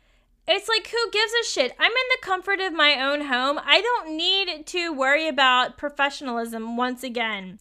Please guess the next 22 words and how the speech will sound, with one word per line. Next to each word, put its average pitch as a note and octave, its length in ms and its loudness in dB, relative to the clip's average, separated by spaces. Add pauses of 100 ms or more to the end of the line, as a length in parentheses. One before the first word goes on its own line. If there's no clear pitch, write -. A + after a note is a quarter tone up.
So C4+ 160 -2
I - 20 0
got D4 120 4
into D#4+ 120 -2
this C#4+ 320 -6
huge F#4 300 -2
fight B3+ 240 4
with A3+ 100 -6
her. A3 380 -6 (640)
She - 160 -10
told G4 240 -2
me A#4 100 0
that G4+ 160 6
I F4 140 6
need F4+ 100 0
to F4+ 100 -4
get E4 160 0
over C4+ 220 4
myself. C4+ 360 0
She C#4+ 100 -10
told F#4 240 -6
me A#4 80 -2